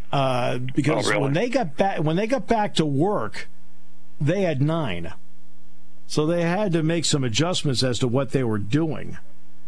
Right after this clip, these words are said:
Speaker 1: Uh, other than that, they've been, you know, for the most part, mo-, these schools have all, nobody has shut down. How about that? Since, since making the decision to go forward, Notre Dame paused, North Carolina paused,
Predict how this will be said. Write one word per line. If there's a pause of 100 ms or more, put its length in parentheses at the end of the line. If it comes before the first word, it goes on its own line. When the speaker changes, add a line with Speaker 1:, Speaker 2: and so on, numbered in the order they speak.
(440)
Speaker 1:
Uh, (120)
other
than
that,
they've
been,
you
know, (260)
for
the
most
part,
mo-,
these
schools
have
all, (460)
nobody
has
shut
down. (140)
How
about
that? (640)
Since,
since
making
the
decision
to
go
forward, (760)
Notre
Dame
paused,
North
Carolina
paused,